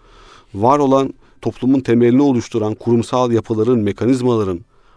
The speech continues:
ayakta tutulması önceliği daha öne çıkmalı bu aşamadan sonra.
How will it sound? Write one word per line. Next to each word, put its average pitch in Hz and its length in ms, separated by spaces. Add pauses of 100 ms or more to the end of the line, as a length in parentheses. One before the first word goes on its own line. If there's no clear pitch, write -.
(140)
ayakta 107 340
tutulması 113 540
önceliği 107 360
daha 113 200
öne 104 100
çıkmalı 92 400
bu 87 140
aşamadan 85 420
sonra. - 300